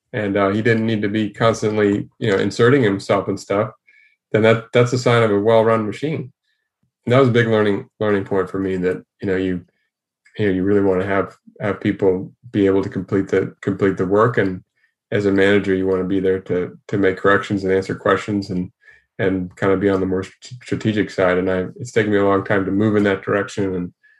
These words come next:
you know, to really become passionate about,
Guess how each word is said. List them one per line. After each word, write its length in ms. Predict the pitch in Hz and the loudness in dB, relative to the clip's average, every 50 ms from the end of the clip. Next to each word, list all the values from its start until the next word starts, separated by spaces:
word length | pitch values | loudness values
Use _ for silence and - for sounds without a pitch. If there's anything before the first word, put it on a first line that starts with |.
| _ _ _ _ _ _ _ _ | _ _ _ _ _ _ _ _
you 60 | - | -2
know, 140 | 92 90 90 | 0 0 0
to 100 | 92 95 | 0 0
really 440 | 95 104 104 98 95 95 92 90 143 - 165 165 175 - _ _ _ | 2 2 4 4 4 4 2 0 -4 -8 -10 -12 -12 -16 _ _ _
become 300 | - 127 120 110 101 98 | -8 -4 0 0 0 0
passionate 440 | - - 98 95 95 - - 110 98 | 0 0 0 0 -2 -2 -2 -2 -2
about, 360 | 92 87 92 92 95 117 - | 0 0 0 0 0 -2 -6